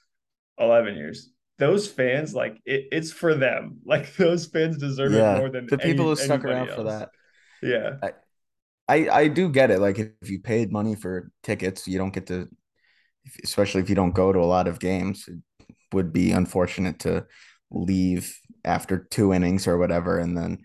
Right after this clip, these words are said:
Speaker 1: Yeah.
Speaker 2: they, they finish it, and, oh, man. I can't
Speaker 1: Why
Speaker 2: imagine
Speaker 1: did,
Speaker 2: that was very fun.
Speaker 1: why did
Speaker 2: Why did they
Speaker 1: Nola
Speaker 2: s-
Speaker 1: start that game?
Speaker 2: So I, I saw something, um,
Speaker 1: That they, they didn't think it would rain as hard as it did.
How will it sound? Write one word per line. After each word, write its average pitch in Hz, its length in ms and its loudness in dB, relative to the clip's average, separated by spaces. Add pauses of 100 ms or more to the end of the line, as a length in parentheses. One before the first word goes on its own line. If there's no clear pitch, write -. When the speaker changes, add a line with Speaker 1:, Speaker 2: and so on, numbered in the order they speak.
Speaker 1:
Yeah. 55 300 -12
Speaker 2:
they, 90 340 -4 (480)
they 92 100 2
finish 101 400 0
it, - 200 0
and, 87 300 -6 (340)
oh, 87 200 -4
man. 80 300 -8 (400)
I 131 100 2
can't 202 240 4
Speaker 1:
Why 127 160 8
Speaker 2:
imagine 117 140 4
Speaker 1:
did, 107 40 2
Speaker 2:
that - 140 -6
was - 160 -20
very 87 180 0
fun. - 360 -6 (480)
Speaker 1:
why 160 260 2
did 262 140 0
Speaker 2:
Why - 20 0
did 151 120 4
they 165 80 8
Speaker 1:
Nola - 20 8
Speaker 2:
s- 165 100 6
Speaker 1:
start 160 300 -4
that 170 180 -4
game? 180 300 -8 (680)
Speaker 2:
So 151 640 2
I, 135 320 2
I 135 80 4
saw 135 300 -2
something, 143 800 -6 (160)
um, 104 320 -6
Speaker 1:
That 139 140 2
they, 143 120 2
they 139 260 -2
didn't 156 260 -4
think 151 200 -4
it 151 60 -10
would 135 180 -4
rain 117 280 -6
as 113 160 -6
hard 117 180 -6
as 113 120 -10
it 113 80 -8
did. 113 400 -6